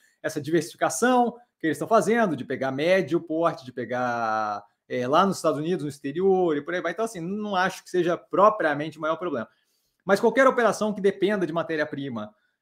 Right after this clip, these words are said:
é, pra fabricação, pra construção, vai ter algum nível de pressão, e quanto mais supérfluo for o bem vendido no final, e quanto mais vinculado a, às pessoas de baixa renda, que são aquelas que têm perda de massa salarial,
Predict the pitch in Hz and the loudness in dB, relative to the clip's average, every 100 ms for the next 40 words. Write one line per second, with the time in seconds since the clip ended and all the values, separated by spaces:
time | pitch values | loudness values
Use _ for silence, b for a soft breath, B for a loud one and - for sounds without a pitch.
0 | _ 143 139 139 135 131 127 214 214 202 | _ -4 -2 0 0 -2 0 2 4 2
1 | 175 170 - 165 143 123 165 185 143 147 | 2 0 -2 -4 -4 -4 -4 -4 -10 -8
2 | 175 147 208 208 190 196 160 160 151 160 | -6 -2 -2 2 2 2 0 -4 -6 -6
3 | 196 202 - 220 b b b - 190 233 | -4 -4 -2 -4 b b b -6 0 2
4 | 226 190 220 240 233 202 190 165 - 143 | 2 2 2 2 0 -2 0 0 -2 -8
5 | 170 170 147 151 127 _ _ 123 185 156 | -4 -4 -2 -4 -8 _ _ -4 -2 0
6 | 196 202 - 165 139 123 131 180 160 175 | -2 -2 -4 -2 0 -2 -4 -8 -4 2
7 | 233 226 - - _ _ 123 151 247 247 | 4 2 0 -14 _ _ -6 0 0 2
8 | 196 175 170 139 143 139 139 143 143 156 | 4 6 6 4 2 2 2 -4 -4 -6
9 | 175 156 170 160 143 208 160 139 _ - | -4 2 2 2 -2 -2 -4 -6 _ -4
10 | 170 156 165 156 156 143 185 190 160 156 | -4 0 0 0 -10 -8 0 0 2 -4
11 | - 147 185 185 | -2 0 0 -2